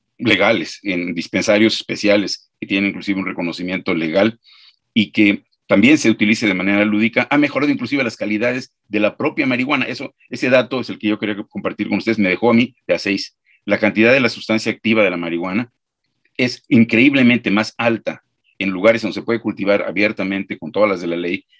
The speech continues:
con todos además los aportes de la ingeniería agrícola, de la biología, etcétera, etcétera, de forma tal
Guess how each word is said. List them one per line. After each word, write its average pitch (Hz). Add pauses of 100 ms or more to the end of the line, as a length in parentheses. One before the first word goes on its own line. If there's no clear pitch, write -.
(100)
con 85
todos 123
además 101
los 90
aportes 101
de 85
la 78
ingeniería 90 (220)
agrícola, 87 (180)
de -
la 85
biología, 90
etcétera, 107
etcétera, 104
de 98
forma 131
tal 131